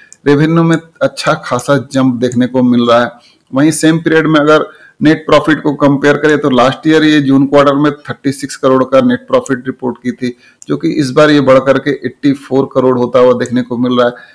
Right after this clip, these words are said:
तो year on year basis पर इनके net profit में काफी तगड़ा जंप होता हुआ देखने को मिल रहा है। और वहीं पर इनके मार्जिन लास्ट ईयर जून क्वार्टर में ट्वेंटी फ़ाइव परसेंट देखने को मिल रहे थे, जो कि इस बार जून क्वार्टर में ये बढ़ करके फ़ोर्टी फ़ोर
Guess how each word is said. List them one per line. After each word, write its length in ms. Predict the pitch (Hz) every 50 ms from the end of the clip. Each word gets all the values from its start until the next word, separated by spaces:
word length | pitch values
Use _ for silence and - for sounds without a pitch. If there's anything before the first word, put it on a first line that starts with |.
| _ _ _
तो 140 | 143 - - 160
year 180 | 160 170 170
on 260 | 170 160 165 165 165 160
year 200 | 160 160 147 143
basis 300 | 139 123 - - 156 143
पर 240 | - - 147 131 - -
इनके 220 | 135 135 - 139
net 260 | 127 139 143 143 - -
profit 380 | 135 135 127 - 131 127 131
में 140 | 139 143 139 -
काफी 260 | - 117 117 - 143
तगड़ा 360 | 139 - - 127 120 127 131 131
जंप 320 | 120 107 127 123 123 127 - 120
होता 160 | 117 120 120
हुआ 140 | 117 120 120
देखने 320 | 107 117 - 117 120 120
को 120 | 113 117
मिल 280 | 113 113 117 120 120 117
रहा 120 | 120 117
है। 60 | 117 113 - _ _ _ _ _ _ _ _ _ _ _ _ _ _ - - _ _ _ _ _ - _ _ _ _ _
और 80 | 156 139
वहीं 180 | 139 156 170
पर 200 | 165 175 170 165 165 - - - - -
इनके 280 | 143 135 - 160 156 147
मार्जिन 580 | 131 131 131 131 135 131 135 160 170 165 165 - - -
लास्ट 320 | 131 123 120 147 143 - 151
ईयर 100 | 160 156
जून 240 | 135 131 139 147 139
क्वार्टर 280 | 139 143 143 139 143
में 140 | 143 147 147 -
ट्वेंटी 360 | - 135 127 131 131 139 143
फ़ाइव 320 | 143 - 123 131 139 139 -
परसेंट 360 | 131 123 - 135 135 131 123
देखने 260 | 123 123 120 120 127
को 140 | 127 127 127
मिल 220 | 127 123 120 120 120
रहे 100 | 123 117
थे, 220 | 120 131 123 123 - - _ _ _ _
जो 100 | - 139
कि 120 | 139 - 151
इस 140 | 160 143 135
बार 160 | 127 151 147
जून 240 | 135 135 139 143 135
क्वार्टर 320 | - 139 131 131 139 131
में 140 | 131 139 135
ये 80 | 131
बढ़ 160 | 123 110 123 123
करके 280 | 123 - 123 127 131
फ़ोर्टी 380 | 127 - - 110 107 - - 127
फ़ोर 440 | 120 - - - 127 131 131 -